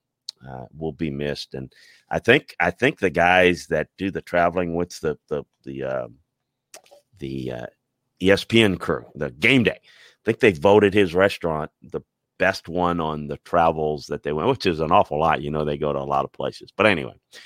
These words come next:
uh, so, uh, not to bring us down on that. Yes, but it's, as we get into the, it's gonna be quite,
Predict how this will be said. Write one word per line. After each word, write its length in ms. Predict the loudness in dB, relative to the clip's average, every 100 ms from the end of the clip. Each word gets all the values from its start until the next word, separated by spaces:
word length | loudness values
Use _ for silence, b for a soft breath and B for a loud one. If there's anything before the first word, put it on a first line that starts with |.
| b b _
uh, 160 | -4 -4 -4
so, 400 | -6 -4 -4 -8
uh, 200 | -10 -16 _ _ _ _ _
not 260 | 2 2 2
to 140 | 0 0 -12 -12 _ _ _
bring 200 | 2 2
us 120 | 2 2
down 240 | 0 2
on 80 | 0
that. 160 | -2 4
Yes, 280 | 2 2 2
but 140 | 4
it's, 440 | 4 2 -4 -4 -6 b b b 2
as 180 | 2 4
we 280 | 2 2
get 300 | -6 2 6
into 680 | 6 4 4 6 4 2 -2 -10 _ _ _ _ -4
the, 220 | 0 0
it's 320 | -2 -8 -8
gonna 240 | -2 0 2
be 140 | 0
quite, 640 | -2 -10 4 6 6 4